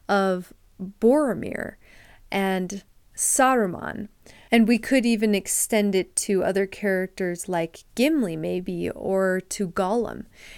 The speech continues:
Each of these characters has a side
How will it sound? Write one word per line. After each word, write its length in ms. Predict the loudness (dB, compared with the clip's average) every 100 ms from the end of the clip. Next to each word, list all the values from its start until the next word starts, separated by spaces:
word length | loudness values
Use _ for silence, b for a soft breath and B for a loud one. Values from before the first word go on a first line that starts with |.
| B -20 B 0
Each 300 | 2 2 2
of 160 | 0
these 360 | 0 2 2 -2
characters 920 | -6 -2 0 0 -2 -4 -2 -4 -8 -16 b b
has 300 | -2 2 4
a 100 | 2
side 720 | 2 0 2 2 2 2 -2